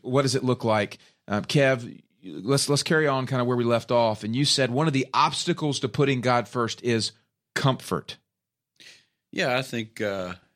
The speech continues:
Speaker 2: you know, comfort, security, whatever. Um, <clears throat> you know, it, it's kinda watered down. You know, anybody will say, "Oh, comfort is bad." And, you know, we're not saying that. <clears throat> I think y-, y-,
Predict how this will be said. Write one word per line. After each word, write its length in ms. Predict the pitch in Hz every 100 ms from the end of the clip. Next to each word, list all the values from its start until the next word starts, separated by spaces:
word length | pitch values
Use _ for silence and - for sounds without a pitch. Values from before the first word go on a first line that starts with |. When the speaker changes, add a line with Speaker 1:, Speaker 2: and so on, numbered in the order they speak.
| -
Speaker 2:
you 100 | 117
know, 120 | 90
comfort, 420 | - 104 101 101
security, 580 | - - - 92 90 85
whatever. 720 | 85 82 82 82 80 80 78 -
Um, 500 | 80 76 76 73 71 -
<clears throat> 80 | -
you 320 | 170 123 101 - 165 147 90 - _ _ _ _ _ _ _ -
know, 220 | 120 107 -
it, 180 | 120 - -
it's 120 | -
kinda 840 | - 147 139 101 87 85 87 87 - _ _ _ _ _ _ _
watered 440 | 92 90 90 87 85
down. 520 | 85 82 90 87 85 _ _ _ _ _
You 180 | - 82
know, 140 | 80
anybody 480 | 85 107 92 90 92
will 180 | 82 82 -
say, 340 | - - 85
"Oh, 300 | 101 143 131
comfort 560 | - 110 117 - 98 95
is 260 | 90 - - _
bad." 380 | 80 85 90 87
And, 320 | 85 82 80 _ _ _ _ _ _ _
you 60 | 254
know, 60 |
we're 80 | 139
not 140 | 92 58
saying 340 | - 82 78
that. 400 | 78 82 80 - _
<clears throat> 100 | -
I 440 | 156 - - -
think 260 | 110 127 -
y-, 120 | 92 - _
y-, 160 | 101 107